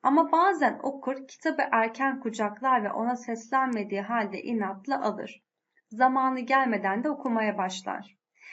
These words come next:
İşte bu erken karşılaşmada kitap sessizleşir, tüm varlığını sermez okurun önüne. Kendini anlaşılmazlığın altına gizler, okuru sıkar.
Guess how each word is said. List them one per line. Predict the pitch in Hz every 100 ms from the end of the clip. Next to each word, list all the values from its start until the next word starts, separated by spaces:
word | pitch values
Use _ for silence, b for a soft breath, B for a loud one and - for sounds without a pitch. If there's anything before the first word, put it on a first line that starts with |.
| B B
İşte | - - 320 330
bu | -
erken | - 330 330 285 233 226
karşılaşmada | 208 196 196 196 185 - 202 202 196
kitap | - - 202 -
sessizleşir, | - 190 - 185 185 208 - 302 359 - B B _
tüm | 311 311 247
varlığını | 214 202 196 220 285
sermez | 277 269 233 233 220 214
okurun | 202 - 196 196
önüne. | 190 196 196 196 208 202 _ b b b
Kendini | - 220 202 202 269 285 - -
anlaşılmazlığın | 202 202 208 - 220 208 208 202 208 254 262
altına | 208 196 190 190 190
gizler, | 190 190 196 294 349 - -
okuru | 226 - 233 277
sıkar. | - - - 196 -